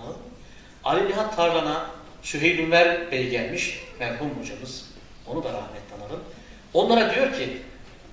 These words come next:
"Siz kütüphaneye geldiniz, teşrif ettiniz, araştırma yapıyorsunuz. Ben de sizi burada misafir etmek istiyorum.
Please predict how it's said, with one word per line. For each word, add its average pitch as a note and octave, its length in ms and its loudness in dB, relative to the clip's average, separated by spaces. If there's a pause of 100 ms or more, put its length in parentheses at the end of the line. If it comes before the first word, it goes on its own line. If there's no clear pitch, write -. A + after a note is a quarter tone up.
(120)
"Siz - 320 -6 (260)
kütüphaneye E3 520 0
geldiniz, D#3+ 680 0
teşrif C#3+ 340 -6
ettiniz, E3 540 -4
araştırma C#3 460 -2
yapıyorsunuz. F3 640 -4 (480)
Ben F#3 200 0
de F#3+ 60 -6
sizi E3 320 -8
burada E3 180 -4
misafir D3+ 440 -6
etmek - 280 -12
istiyorum. - 360 -12